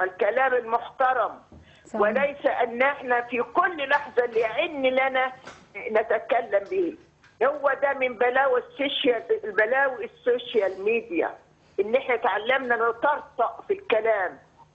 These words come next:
Speaker 1: بلا معنى وبلا تحقيق وبلا تحقق وبلا صدق وبلا إيه إيه إيه مسؤولية.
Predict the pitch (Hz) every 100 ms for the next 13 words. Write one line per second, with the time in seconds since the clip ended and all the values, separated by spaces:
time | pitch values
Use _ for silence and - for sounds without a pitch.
0 | _ - 269 262 240 254 254 202 175 147
1 | - 190 202 - 247 226 226 220 - 254
2 | 254 220 - - 180 233 226 214 208 -
3 | 170 - 180 170 185 196 240 233 226 269
4 | 269 - - 156 208 208 254 247 233 180
5 | 226 - - 160 - - _ 185 180 233
6 | - - 233 285 202 156